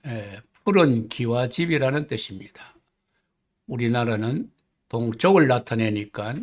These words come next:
목, 그래서 푸르다. 미국은 서쪽을 나타내니까,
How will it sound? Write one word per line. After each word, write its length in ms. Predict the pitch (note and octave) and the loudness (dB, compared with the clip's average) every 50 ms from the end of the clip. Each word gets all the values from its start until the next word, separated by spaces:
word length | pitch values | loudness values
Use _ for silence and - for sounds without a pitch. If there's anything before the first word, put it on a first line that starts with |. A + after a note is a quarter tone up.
| C#4+ _ _ _ - | -10 _ _ _ -10
목, 360 | - A#2+ B2 A#2+ A#2 - _ _ _ _ | -6 -4 -4 -4 -6 -8 _ _ _ _
그래서 360 | _ - B2 A#2+ A2+ - D3 A#2+ _ | _ -10 -8 -8 -6 -6 -8 -10 _
푸르다. 680 | - - C#3+ C3 A#2+ G#2+ A2+ G2 F2 - - - - _ _ _ _ _ _ - - - - - - - - - _ - | -6 -2 -2 0 0 0 -2 -6 -6 -8 -12 -16 -20 _ _ _ _ _ _ -20 -20 -20 -20 -20 -20 -20 -20 -18 _ 0
미국은 420 | - D#3+ F#3 F#3 E3 D3+ C3+ B2 A2+ | 4 4 4 6 4 4 2 2 0
서쪽을 400 | - - A#2+ A#2+ E3 E3 F3 D#3 | 0 -2 -4 0 2 2 4 4
나타내니까, 1040 | D3 C3+ - - C3+ B2+ B2 A#2+ A#2 A2+ A2+ A2+ - - B2+ A#2+ A#2 - - A3+ | 2 2 2 0 0 0 0 0 -2 -4 -8 -10 -6 -4 -4 -2 -2 -4 -8 -14